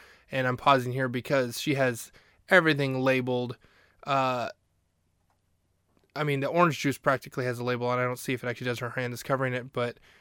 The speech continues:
the orange juice has a label. There's parsley just sitting in a jar that says parsley. There's, uh,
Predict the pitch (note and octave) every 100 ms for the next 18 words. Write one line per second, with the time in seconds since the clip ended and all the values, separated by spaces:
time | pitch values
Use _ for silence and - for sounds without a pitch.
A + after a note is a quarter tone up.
0 | _ - D#3 D3 C#3+ C#3+ B2+ B2+ B2+ A#2+
1 | B2 C3 C3 D3+ - - E3 - C#3+ C3+
2 | B2+ B2 - _ _ - C#3+ C#3+ - D3+
3 | C#3+ C3+ B2+ B2+ C#3 B2+ A#2+ C#3 B2 D3
4 | C3+ - A#2 A2+ - - - _ _ C3+
5 | C3 B2+ B2 A2+ - _ - C3 B2+ B2
6 | A#2+